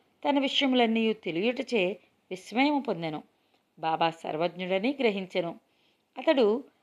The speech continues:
అందరి హృదయములను గ్రహించును అని అనుకొనెను. ఈ ఆలోచనలు మనస్సున మదిలుచుండగా బాబా ఆ గొల్ల స్త్రీకి చెప్పుచున్నట్లే నటించి సపత్నేకర్ వైపు చూచి ఇట్లనెను.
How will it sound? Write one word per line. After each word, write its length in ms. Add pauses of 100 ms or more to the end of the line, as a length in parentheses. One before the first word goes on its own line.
(140)
అందరి 340
హృదయములను 600
గ్రహించును 720
అని 220
అనుకొనెను. 520 (580)
ఈ 160
ఆలోచనలు 600
మనస్సున 420
మదిలుచుండగా 840 (540)
బాబా 540 (400)
ఆ 100
గొల్ల 280
స్త్రీకి 440
చెప్పుచున్నట్లే 640
నటించి 640 (340)
సపత్నేకర్ 720
వైపు 320
చూచి 240
ఇట్లనెను. 560